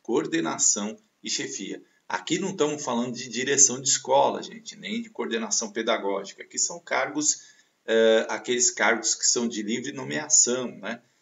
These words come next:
Que o prefeito pode nomear lá. Não necessariamente, por exemplo, precisa ser, eh, concursado, né? Pode ser um cargo de livre nomeação. É, então, olha só,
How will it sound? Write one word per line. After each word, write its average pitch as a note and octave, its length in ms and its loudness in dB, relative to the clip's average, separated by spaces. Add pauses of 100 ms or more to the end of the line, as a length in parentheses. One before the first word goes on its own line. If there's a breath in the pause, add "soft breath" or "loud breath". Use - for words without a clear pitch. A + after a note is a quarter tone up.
(180)
Que - 140 -14
o F#2 80 -12
prefeito G2+ 540 -6
pode G#2 400 -2
nomear G#2 640 -2
lá. F#2+ 240 -8 (400 soft breath)
Não G#2 180 -4
necessariamente, A2 960 2
por G#2+ 160 -6
exemplo, G2 380 -8
precisa G#2 280 -4
ser, G#2+ 460 0 (420 loud breath)
eh, F#2 480 2
concursado, G#2 840 2
né? F2 100 -14
Pode - 300 -6
ser - 80 -6
um G2 40 -8
cargo F#2+ 540 -2 (200)
de G#2 120 -6
livre G#2 480 -4 (240)
nomeação. A2+ 720 0 (1080)
É, G#2 260 0
então, B2+ 480 2
olha A#2+ 220 2
só, - 480 2